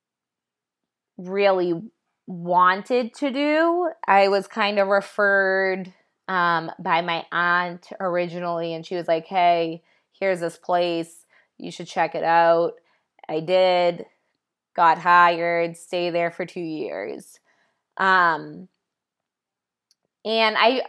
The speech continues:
just think that, one, if, I guess I sometimes use comedy and, like, coming off in a funny way, but realistically, I feel like everybody does this.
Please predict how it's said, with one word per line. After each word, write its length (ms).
just 260
think 300
that, 420
one, 400
if, 300
I 120
guess 340
I 360
sometimes 680
use 500
comedy 800
and, 200
like, 260
coming 340
off 280
in 80
a 60
funny 340
way, 640
but 360
realistically, 1120
I 200
feel 180
like 160
everybody 560
does 260
this. 420